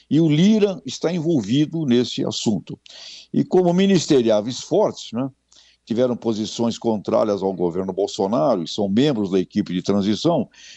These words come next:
estão Neri Geller, que foi ministro no governo Dilma,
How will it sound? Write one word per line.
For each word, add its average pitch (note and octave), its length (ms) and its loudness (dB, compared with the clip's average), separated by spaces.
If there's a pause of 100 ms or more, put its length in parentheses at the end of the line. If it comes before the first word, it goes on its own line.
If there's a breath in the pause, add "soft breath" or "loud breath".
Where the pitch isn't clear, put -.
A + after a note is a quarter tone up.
estão B2+ 320 2
Neri B2 320 4
Geller, D#3+ 420 2 (400 soft breath)
que - 80 -20
foi A#2 140 0
ministro A2 500 0
no G2 120 -4
governo G2+ 440 -2
Dilma, D3+ 380 -2